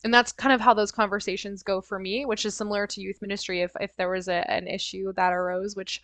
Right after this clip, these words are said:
often there was, um, of, you know, what's going on? What, what, what are you, what are you feeling right now? What are you thinking? What, what put you in this position to choose this action? Looking back, what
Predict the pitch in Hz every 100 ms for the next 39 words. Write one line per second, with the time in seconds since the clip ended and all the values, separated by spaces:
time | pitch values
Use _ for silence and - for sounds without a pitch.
0 | _ _ - 233 - 277 269 294 226 175
1 | 196 233 - _ _ _ 180 180 170 170
2 | 175 - _ _ _ _ _ _ _ _
3 | _ - 226 196 233 214 196 208 - 214
4 | 202 180 - - 202 _ _ 214 214 208
5 | 208 _ _ _ - 214 208 202 196 190
6 | 196 196 202 196 196 185 180 180 175 202
7 | 175 185 170 170 175 175 175 - 185 -
8 | - 190 190 190 - 196 185 - 180 -
9 | 185 180 185 185 - 175 - 185 175 180
10 | - _ _ _ 202 202 202 196 185 180
11 | - - _ _ - -